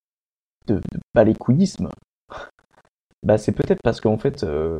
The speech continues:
je, je, je voulais me cacher à moi-même que j'avais, euh, tout ça dans la tête et que, euh, et qu'il y avait un,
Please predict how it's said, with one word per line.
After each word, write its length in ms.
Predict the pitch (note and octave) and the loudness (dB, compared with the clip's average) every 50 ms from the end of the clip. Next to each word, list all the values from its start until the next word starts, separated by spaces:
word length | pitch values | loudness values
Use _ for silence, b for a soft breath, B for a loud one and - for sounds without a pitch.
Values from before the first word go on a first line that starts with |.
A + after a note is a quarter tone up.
| - | -6
je, 220 | - - - - F2 E2+ C#2 C#2 - - - - - | -8 -8 -8 -6 -6 -6 -6 -8 -10 -10 -10 -10 -12
je, 160 | - - - - | -10 -10 -12 -12
je 180 | - - - G2+ | -10 -8 -8 -6
voulais 280 | F#2 - A2 B2 D3+ | -4 0 2 2 2
me 60 | D3 C3 | 2 4
cacher 300 | C3 A#2+ A2+ - - A2+ | 2 0 0 2 0 0
à 40 | |
moi-même 360 | G2+ G2+ F#2+ G2+ G#2+ A#2 A#2+ A2+ | 0 2 0 0 0 0 0 0
que 100 | - G2 | -2 -2
j'avais, 360 | - G2 F#2+ G2 G2 G2+ F#2+ | 0 0 0 2 0 0 0
euh, 100 | E2+ E2 - - | -2 -4 -8 -12
tout 100 | - - | -14 -10
ça 160 | - - G#2 | -4 -4 -2
dans 100 | - F#2+ | -2 -2
la 120 | F2+ F2 | -4 -6
tête 340 | - - G#2 G#2 - - - _ _ _ _ _ _ _ _ _ _ _ _ _ _ _ | -2 -2 -2 -2 -2 -8 -16 _ _ _ _ _ _ _ _ _ _ _ _ _ _ _
et 140 | - A2+ G#2+ | -2 -2 -2
que, 140 | - - A2+ | 0 -2 0
euh, 360 | G#2 G#2 F#2 F2 E2+ E2 - - - | 0 2 2 2 0 0 -2 -2 -2
et 100 | - G#2+ | -4 -4
qu'il 200 | - - A2+ G#2 | -2 -2 -4 -2
y 40 | G2+ | -2
avait 160 | G2 G2 G#2 G#2 | 0 0 0 0
un, 180 | F#2+ F2 D#2+ | 0 -2 -4